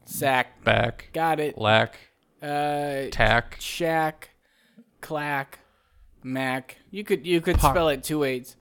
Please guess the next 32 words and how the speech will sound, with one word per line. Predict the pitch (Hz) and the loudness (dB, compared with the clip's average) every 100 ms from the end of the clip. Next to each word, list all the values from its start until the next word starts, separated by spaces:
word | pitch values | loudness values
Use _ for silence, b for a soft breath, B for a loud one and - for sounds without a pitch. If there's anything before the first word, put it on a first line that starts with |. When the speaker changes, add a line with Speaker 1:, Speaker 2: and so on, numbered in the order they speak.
| - | -4
Speaker 2:
Pontomac. | - 117 127 117 117 117 - - | -2 0 -2 -2 -2 -2 -8 -16
Speaker 1:
Pontomac. | - 165 240 113 98 95 - | -4 -4 -2 -8 -10 -12 -8
What | 180 | -8
the | |
Speaker 2:
It's | 170 | -4
a | |
Speaker 1:
fuck | 202 | -2
Speaker 2:
riv- | 185 | 0
Speaker 1:
is | 170 | -2
a | - | -6
Pontomac? | - - 196 180 98 92 139 | -10 -8 -8 -8 -10 -14 -14
Speaker 2:
It's | 147 | -10
a | |
river. | 165 - 127 _ - | -10 -10 -14 _ -12
Speaker 1:
Potomac | 160 202 202 196 | -8 -6 -6 -6
River? | 202 220 240 247 240 | -2 -2 -2 -4 -6
Speaker 2:
Yeah. | 185 123 - | -8 -8 -14
Speaker 1:
Pontiac. | - 185 208 - 120 107 117 - - | -4 -2 -2 -2 0 0 0 -4 -12
I | |
guess | 175 160 | -10 -6
you | 113 | 2
Speaker 2:
There | 156 | 4
Speaker 1:
could | 131 | 4
Speaker 2:
you | |
Speaker 1:
do | 104 | 2
Speaker 2:
go. | |
Speaker 1:
that. | 120 113 | 0 -2
Speaker 2:
You | 147 | -4
could | 139 | -4
do | |
that | 113 107 | -4 -4
too. | 123 123 | -6 -6